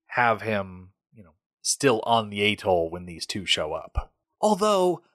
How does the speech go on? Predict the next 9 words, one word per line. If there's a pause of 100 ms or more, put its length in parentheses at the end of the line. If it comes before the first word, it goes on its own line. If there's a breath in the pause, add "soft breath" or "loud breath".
(120)
they
could
have
definitely (360)
had
him
on
the
atoll,